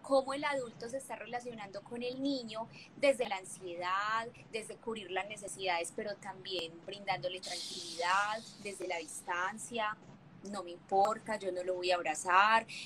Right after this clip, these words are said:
dejémoslo que llore todo lo que quiera, que yo no le voy a, a calmar su necesidad", eh, o desde la agresividad. Entonces siempre pensar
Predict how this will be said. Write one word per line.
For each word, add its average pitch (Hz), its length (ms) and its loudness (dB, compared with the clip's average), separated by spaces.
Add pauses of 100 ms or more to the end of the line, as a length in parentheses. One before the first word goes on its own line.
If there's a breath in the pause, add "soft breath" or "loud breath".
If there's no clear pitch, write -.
(140 loud breath)
dejémoslo 196 480 -4
que 185 160 -6
llore 175 340 0
todo 202 240 -2
lo 190 100 -6
que 180 120 -12
quiera, 175 380 -2
que 185 420 -6 (420 loud breath)
yo 196 180 -2
no 180 120 -4
le 185 100 -2
voy 185 240 2
a, 185 320 4 (220 loud breath)
a 196 120 0
calmar 190 440 -2
su - 160 -10
necesidad", 185 880 4 (380 loud breath)
eh, 185 440 -4
o 214 120 0
desde 190 280 -6
la 175 100 -4
agresividad. 170 580 -10
Entonces 233 400 -4
siempre 294 480 6
pensar 190 520 4